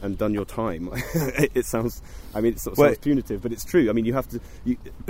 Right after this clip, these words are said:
Speaker 1: animating every day, eight seconds a day, is re-, is really quite tough. It can be very difficult. But at the end of the day, after a few years of doing that, you really know what you're talking about. And then you can start,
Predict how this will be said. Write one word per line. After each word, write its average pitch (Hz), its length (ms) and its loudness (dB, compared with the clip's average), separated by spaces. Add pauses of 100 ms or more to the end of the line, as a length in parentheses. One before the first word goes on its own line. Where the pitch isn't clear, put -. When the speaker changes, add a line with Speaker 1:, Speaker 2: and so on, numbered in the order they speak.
Speaker 1:
animating 143 480 6
every 120 180 2
day, 101 240 0
eight 120 180 0
seconds 113 300 -6
a - 60 -10
day, 107 240 -4
is 131 160 -6
re-, 127 240 -4
is 120 240 -2
really 139 260 0
quite - 320 -4
tough. - 400 -8
It 95 80 -8
can 139 240 -2
be 117 80 0
very 104 240 -4
difficult. 101 400 -8 (460)
But 120 160 0
at 107 80 -6
the 120 80 0
end 131 100 0
of 110 100 -10
the - 0 - (160)
day, 95 60 -4 (140)
after 131 320 0
a - 40 -4
few 139 220 0
years 120 240 2
of 92 100 -8
doing 110 280 0
that, 78 160 -12
you 113 120 -2
really 143 220 2
know 120 160 6
what 101 140 -2
you're 92 100 -6
talking 113 360 -6
about. - 280 -10
And 104 100 0
then 120 120 4
you 117 60 2
can 117 120 -6
start, - 340 -2